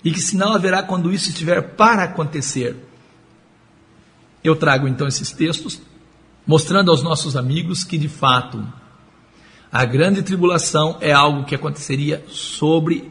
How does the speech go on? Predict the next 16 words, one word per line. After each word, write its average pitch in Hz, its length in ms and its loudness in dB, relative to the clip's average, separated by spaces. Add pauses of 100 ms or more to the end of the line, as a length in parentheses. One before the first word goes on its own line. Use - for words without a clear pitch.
Jerusalém, 143 640 -2
sobre 143 360 -2
o - 100 -4
povo 147 440 -2
de 127 120 -4
Israel. 117 420 -4 (880)
Mateus 131 380 0
vinte 160 160 -4
e - 60 -12
quatro, 151 360 2
versículo 143 500 -4
um 139 120 -4
ao 127 100 -2
três, 135 300 -4
eu 127 80 -4
li. 147 280 0